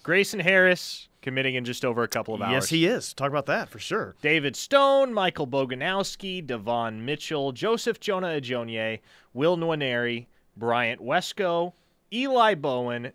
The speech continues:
Speaker 1: Nigel Smith, Isaiah Mosey, Christian Thatcher,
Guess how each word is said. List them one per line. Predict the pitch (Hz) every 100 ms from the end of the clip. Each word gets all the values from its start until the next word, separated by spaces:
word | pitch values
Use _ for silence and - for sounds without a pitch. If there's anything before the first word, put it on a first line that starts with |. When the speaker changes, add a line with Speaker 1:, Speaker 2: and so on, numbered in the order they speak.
| -
Speaker 1:
Nigel | 139 147 139 147
Smith, | - 139 127 123 -
Isaiah | 120 113 151 190 185
Mosey, | 165 156 147 127 175 233 240 233 - _ _ _
Christian | - 190 190 - 196 185 -
Thatcher, | 170 156 - - 151 143